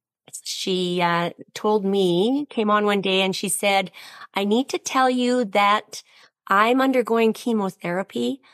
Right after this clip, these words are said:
I'm bedridden and I'm sitting here laughing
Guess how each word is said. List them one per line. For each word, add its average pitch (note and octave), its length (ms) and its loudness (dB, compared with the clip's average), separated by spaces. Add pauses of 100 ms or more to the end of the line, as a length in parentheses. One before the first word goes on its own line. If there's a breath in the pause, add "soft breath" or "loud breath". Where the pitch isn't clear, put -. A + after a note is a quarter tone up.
(280 loud breath)
I'm B3 260 2
bedridden G3+ 640 -2 (380 loud breath)
and A3+ 160 0
I'm C4 180 0
sitting C4 320 0
here A3+ 200 0
laughing F#3 720 0